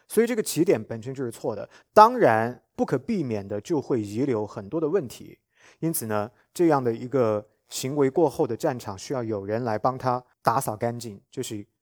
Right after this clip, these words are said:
clean and pick up the mess，对不对？有很多乱七八糟的东西。这个人呢，就是亚他拿修。那么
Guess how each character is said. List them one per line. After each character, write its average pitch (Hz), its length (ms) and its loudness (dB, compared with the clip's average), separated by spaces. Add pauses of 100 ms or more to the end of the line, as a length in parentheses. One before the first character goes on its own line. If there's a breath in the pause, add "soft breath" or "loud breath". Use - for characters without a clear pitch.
(120)
clean 160 560 -4 (500)
and 107 160 -6
pick - 240 -6
up 143 180 -4
the 120 100 -2
mess， 110 440 -6 (140)
对 131 120 -2
不 107 40 -10
对？ 104 260 -4
有 123 100 -4
很 113 120 -10
多 123 80 -6
乱 127 140 -8
七 110 60 -16
八 120 120 -4
糟 123 80 -4
的 117 60 -2
东 107 160 -10
西。 - 160 -12 (180 soft breath)
这 254 140 4
个 208 60 8
人 139 100 10
呢， 135 220 -2
就 139 100 -6
是 113 260 -4 (180)
亚 139 200 4
他 110 320 -10 (300)
拿 104 180 -8
修。 127 340 -6 (760 soft breath)
那 214 40 6
么 175 200 12